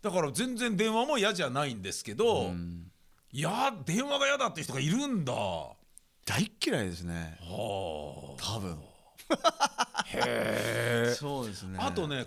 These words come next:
Speaker 1: この、えー、大塚レイサマースタジオで、
Speaker 2: うん。
Speaker 1: あの、トークライブやってるから石川さんいつも見ているこの客席が、
Speaker 2: はい。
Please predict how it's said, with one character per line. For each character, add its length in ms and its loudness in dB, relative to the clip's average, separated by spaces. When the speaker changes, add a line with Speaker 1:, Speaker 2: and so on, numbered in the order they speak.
Speaker 1:
こ 200 -2
の、 420 0
え 580 2
ー、 180 2
大 60 0
塚 160 0
レ 160 6
イ 20 0
サ 140 0
マ 120 0
ー 20 0
ス 80 -2
タ 120 2
ジ 140 -6
オ 100 -8
で、 280 2
Speaker 2:
う 20 -2
ん。 200 -4
Speaker 1:
あ 140 0
の、 160 -4
ト 120 0
ー 40 0
ク 60 0
ラ 80 2
イ 60 4
ブ 80 -2
や 100 0
っ 40 -12
て 200 -6
る 240 -4
か 100 -6
ら 60 -2
石 100 -6
川 120 -4
さ 120 -2
ん 60 -2
い 60 -4
つ 80 -8
も 100 -6
見 140 -4
て 100 -8
い 80 -6
る 80 -10
こ 100 -10
の 60 -8
客 220 -2
席 340 -2
が、 260 2
Speaker 2:
は 200 0
い。 120 -10